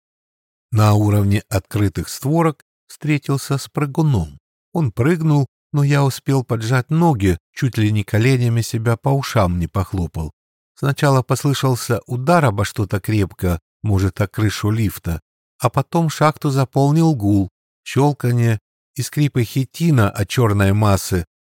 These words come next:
водопадом хлынувшей вслед за прыгуном. Вывалилось около сотни мелких монстров. На краю осталось всего четверо, то ли умные, то ли нерешительные. Двое пасли меня,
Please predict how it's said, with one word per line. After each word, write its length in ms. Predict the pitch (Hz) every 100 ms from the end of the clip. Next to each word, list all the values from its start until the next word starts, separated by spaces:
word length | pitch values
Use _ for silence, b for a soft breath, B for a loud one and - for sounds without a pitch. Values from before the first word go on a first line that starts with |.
| _
водопадом 800 | 98 95 87 82 - 151 143 131
хлынувшей 760 | - 131 131 123 - 120 113 104
вслед 340 | - 113 120 107
за 120 | 110
прыгуном. 640 | - 123 127 135 87 76 - _ _ _ _ _ _ _ _ -
Вывалилось 880 | 107 175 156 156 147 147 143 - - _
около 400 | - 151 156 156
сотни 520 | 160 - 180 143 101 101
мелких 500 | 104 98 - 107 -
монстров. 600 | 120 104 85 - 87 80 _ _ _ _
На 160 | 113 123
краю 340 | 131 151 165
осталось 480 | 165 - 135 135 135
всего 360 | - 131 135
четверо, 640 | 156 - 107 92 98 98 92 _ _ _ _
то 100 | 104
ли 140 | 92 92
умные, 540 | 117 156 147 147 139 135
то 200 | - 120
ли 320 | 117 110 107 _
нерешительные. 960 | 135 131 151 - 107 - 87 85 82 82 _ _ _ _ -
Двое 320 | 123 147 147
пасли 380 | - 131 131 127
меня, 480 | 123 123 165 180